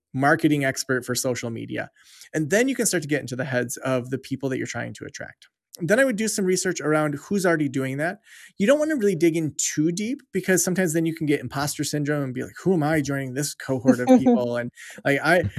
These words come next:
Speaker 1: I have nothing to add to this." But the reality
Speaker 2: Yeah.
Speaker 1: is you're your unique situation, your unique view of the world. You know, the way Veronica, you or J C would talk about even podcasts compared to me, we all would have a very different angle on it.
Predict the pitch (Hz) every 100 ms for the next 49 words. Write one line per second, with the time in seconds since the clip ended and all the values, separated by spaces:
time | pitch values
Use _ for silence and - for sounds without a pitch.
0 | 107 156 175 170 156 170 170 156 147 160
1 | 170 147 143 135 123 - 185 170 160 190
2 | 185 185 165 156 135 143 160 175 196 202
3 | 185 156 165 156 165 156 151 - - 156
4 | 143 135 - 143 127 143 170 175 156 143
5 | 131 139 139 127 127 123 135 156 - -
6 | - 147 151 151 156 175 175 151 139 143
7 | 151 147 139 139 151 151 135 123 139 135
8 | - 147 143 135 135 - 139 139 139 135
9 | 131 - _ _ 147 151 123 123 151 175
10 | 123 110 - - - 147 156 151 175 190
11 | - - - 214 185 220 220 202 160 160
12 | 151 147 139 - 139 147 113 113 -